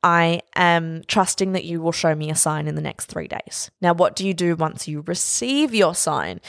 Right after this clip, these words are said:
So when you receive your sign, it is important to acknowledge when you see it. So don't shrug it off. Be,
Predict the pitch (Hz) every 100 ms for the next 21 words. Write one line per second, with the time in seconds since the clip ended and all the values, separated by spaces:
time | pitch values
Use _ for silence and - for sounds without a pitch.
0 | - - - - 220 190 202 220 240 220
1 | - 185 185 180 - 156 156 - 165 -
2 | 175 170 - 175 165 - - - 170 -
3 | 226 - - 185 - 170 170 170 170 165
4 | 165 143 120 285 339 - - - - -
5 | - - 170 160 151 - - - - -
6 | - - 175 165 156 - _ _ _ 226
7 | 240 - 214 185 160 151 233 - - _
8 | 185 196